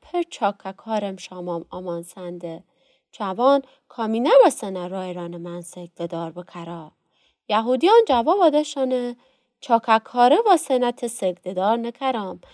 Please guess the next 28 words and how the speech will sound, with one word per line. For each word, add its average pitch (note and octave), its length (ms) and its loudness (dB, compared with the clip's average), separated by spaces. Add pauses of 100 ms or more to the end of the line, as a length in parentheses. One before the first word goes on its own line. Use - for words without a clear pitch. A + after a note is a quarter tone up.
(260)
بلکم G#3 420 2
چمه C4+ 280 4 (160)
واسه C#4 220 0
نک F#3+ 340 -8 (120)
کف G3 260 -2
واتری، F#3+ 560 -6 (220)
چون G3 300 -8
انسانش G3+ 720 -4 (240)
وحشتن A#3 540 0
نه G#3 120 -2
خدا C4 500 2
واتری.» G3+ 600 0 (420)
عیسی E4 220 2 (100)
چوان C#4 360 2
جوابش G3+ 520 -4
بدا، G#3 480 -4 (300)
«مگم A#3+ 320 -2
شما A#3+ 400 0
تو - 200 -10
راتک A3 420 -2
نویشته B3 500 -2
بیانی D4 500 2
که A#3+ 300 -2 (340)
با G3+ 140 0
تم G3+ 480 -4
شما A3 420 0
خدایان G#3 680 0
استران؟ F3 640 -8